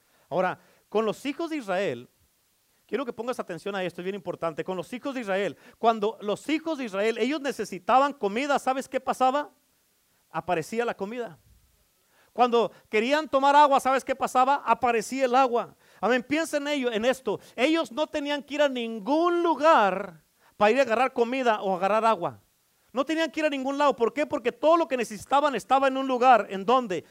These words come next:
En la presencia de Dios. ¿Por qué? Porque Dios estaba con ellos. Dios estaba con ellos y Él les proveía cada necesidad. Por eso dice la Biblia, "Mi Dios proveerá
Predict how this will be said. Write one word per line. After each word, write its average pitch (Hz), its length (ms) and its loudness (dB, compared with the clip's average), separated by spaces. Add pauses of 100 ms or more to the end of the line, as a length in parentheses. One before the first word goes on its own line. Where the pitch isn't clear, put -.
En 202 120 -4
la 190 140 0
presencia 208 560 -4
de 196 100 -2
Dios. 214 300 0
¿Por 196 180 -4
qué? 262 140 4
Porque 233 320 -2
Dios 233 240 -2
estaba 240 380 0
con 220 180 -4
ellos. 269 500 -6 (520)
Dios 254 200 0
estaba 302 460 2
con 240 180 0
ellos 294 300 2
y 240 220 0
Él 277 140 6
les 302 120 2
proveía 247 720 0
cada 294 320 4
necesidad. 240 640 0
Por 240 160 0
eso 269 160 -2
dice 277 180 -6
la 240 140 0
Biblia, 254 360 0 (220)
"Mi 233 220 -2
Dios 277 480 6
proveerá 254 600 2